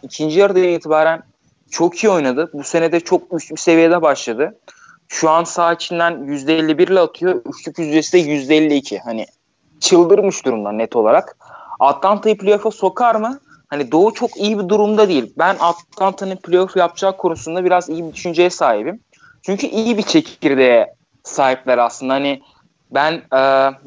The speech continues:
John Collins'i aşırı derecede çok beğeniyorum. O pick and roll çıkışlarında çok iyi devrilen bir oyuncu. Savunması iyi. Hücumda da gerçekten katkı veren bir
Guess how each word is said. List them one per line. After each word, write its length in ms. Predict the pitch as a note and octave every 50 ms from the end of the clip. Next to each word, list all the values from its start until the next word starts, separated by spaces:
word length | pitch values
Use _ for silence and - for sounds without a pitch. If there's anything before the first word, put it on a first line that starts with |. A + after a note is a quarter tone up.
| C3 A#2+
John 220 | D3+ D#3+ D#3 D#3+ D#3
Collins'i 380 | - F3 E3+ F3 E3 E3+ - F#3
aşırı 360 | D#3 D3 - - F#3+ F#3 E3+
derecede 280 | F3+ E3 D3 C3+ C3+
çok 260 | B2 - C#3+ C3 - -
beğeniyorum. 480 | C3 B2+ A#2+ A#2+ A#2 A#2 B2+ C3+ C3 _ _
O 260 | - B2 C3 C3 -
pick 200 | - - - -
and 120 | D#3 D3 D3+
roll 120 | D#3 D3+
çıkışlarında 540 | C#3+ - - - - - D#3+ D3+ D3 D3+ D3+
çok 280 | - - D#3+ D3+ - -
iyi 120 | D3+ C3
devrilen 500 | C#3 C#3 C3+ C3 C#3 C#3+ C#3+ C#3 C#3 C3+
bir 40 | C3
oyuncu. 420 | B2+ A#2+ A2+ A2 G2 G#2+ A2 G#2+ - _ _ _ _ _ _ _
Savunması 720 | - - D3 C#3 C3+ C#3 C3+ C3+ C3+ C3+ - - - D3
iyi. 260 | C3+ B2+ B2+ A#2+ A#2 -
Hücumda 380 | C#3 C3 A#2+ C#3+ C#3+ C#3 C#3
da 100 | C#3 C#3+
gerçekten 580 | C#3 - C#3+ C3+ C3+ C3 - D3 - C#3+ C#3 C3
katkı 320 | - C#3 C3 - - C#3+
veren 340 | C3+ C3+ C3+ C3+ C3+ C3+ B2+
bir 180 | C#3 C#3 C3+